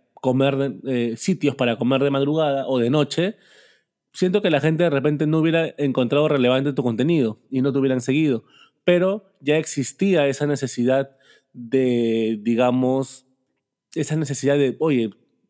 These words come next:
salgo de noche o muy tarde, ya nada está abierto, quiero ver dónde comer". Eh, y ahí tú entrabas, ¿no? O sea, ahí entraba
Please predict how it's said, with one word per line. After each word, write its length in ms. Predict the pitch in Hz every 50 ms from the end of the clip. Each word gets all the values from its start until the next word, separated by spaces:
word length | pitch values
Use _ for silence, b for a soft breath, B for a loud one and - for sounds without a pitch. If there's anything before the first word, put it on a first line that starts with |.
| _
salgo 320 | - 151 156 165 170 180 175
de 120 | 170 165
noche 580 | 165 175 175 165 170 - - 170 170 170 160 - b b b b b
o 160 | b 135 127 127
muy 220 | 143 156 165 170
tarde, 560 | 160 - 165 160 156 160 156 165 160 156 143
ya 140 | 143 147 143
nada 240 | 143 147 147 151 151
está 180 | 143 - -
abierto, 520 | 143 139 147 151 151 147 147 - 165 165 -
quiero 220 | - 135 135 135
ver 100 | 139 131
dónde 180 | 135 135 131 127
comer". 420 | 135 143 165 175 156 120 110 98 b b b b b b b
Eh, 140 | 131 127 127
y 140 | 127 120 120
ahí 180 | 120 127 127
tú 140 | 117 139 131
entrabas, 420 | 120 117 - 135 123 113 107 104
¿no? 100 | 113 127
O 20 | 127
sea, 180 | - 127 123
ahí 240 | 123 123 143 160 165
entraba 760 | 156 151 151 143 - 147 147 143 156 165 165 151 - _ _